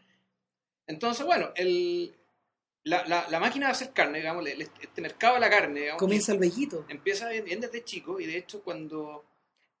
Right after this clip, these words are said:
Speaker 1: cuando, el, cuando se hace acá la película, digamos, le pasa lo que le pasa a los juga-, a, a los jugadores, el entrenador Pingatore se refiere a la trayectoria de, lo-, de, de, de estos, de, de, de uno de ellos, del que se quedó por más tiempo en el colegio, como una carrera.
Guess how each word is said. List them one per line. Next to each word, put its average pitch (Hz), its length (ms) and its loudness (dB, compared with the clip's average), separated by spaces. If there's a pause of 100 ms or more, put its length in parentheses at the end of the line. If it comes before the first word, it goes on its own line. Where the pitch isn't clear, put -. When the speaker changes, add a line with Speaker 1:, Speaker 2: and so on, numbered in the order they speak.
(140)
Speaker 1:
cuando, 156 260 -4
el, 147 420 -4
cuando 151 240 -10
se 175 120 -4
hace 185 140 -2
acá 180 160 0
la 208 100 0
película, 180 360 -2
digamos, 151 200 -4
le 143 80 -2
pasa 165 180 -6
lo 180 60 -10
que 151 80 -8
le 139 60 -6
pasa 151 200 -6
a 165 40 -14
los 170 80 -18
juga-, 160 260 -10
a, 139 240 -4
a - 20 -4
los 139 140 -6
jugadores, 156 520 -6
el 156 100 -6
entrenador 160 340 -8
Pingatore 202 400 -8
se - 140 -8
refiere 185 500 -4 (140)
a 151 60 -4
la 147 120 -2
trayectoria 156 760 -6
de, 170 100 -6
lo-, 170 220 -10
de, 147 140 -10
de, 147 240 -8
de 151 80 -10
estos, - 280 -20
de, 151 180 -14 (120)
de, 123 240 -10 (100)
de 135 100 -4
uno 202 200 0
de 220 100 4
ellos, 160 160 0
del 156 100 -10
que 165 140 -12
se 147 140 -10
quedó 170 180 -4
por 147 100 -10
más 151 120 -12
tiempo 175 220 -18
en - 40 -18
el - 60 -20
colegio, 139 300 -12 (500)
como 165 220 -4
una 220 160 -2
carrera. 190 440 -2